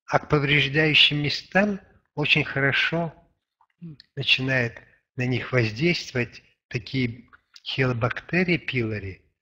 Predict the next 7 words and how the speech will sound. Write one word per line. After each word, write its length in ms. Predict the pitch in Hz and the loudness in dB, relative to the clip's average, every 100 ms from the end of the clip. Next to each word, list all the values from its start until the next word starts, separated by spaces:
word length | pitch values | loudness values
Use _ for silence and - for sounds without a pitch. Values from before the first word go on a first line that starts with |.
| _ _ _ _ _ - | _ _ _ _ _ -6
которые 380 | 117 - 131 | -4 0 2
вызывают 580 | 117 113 120 117 120 - | 2 -2 -2 -2 -4 -4
повреждение 920 | - 113 110 107 - 175 170 143 120 | -6 -4 -2 -4 -4 -4 -2 0 0
и, 240 | 117 - _ _ | -2 -6 _ _
ну, 180 | 180 185 | -6 -4
образование 800 | 143 120 117 110 110 131 127 117 | -4 -2 -2 -2 -4 -4 -4 -8
язв. 560 | 107 90 87 82 - | -8 -8 -8 -8 -12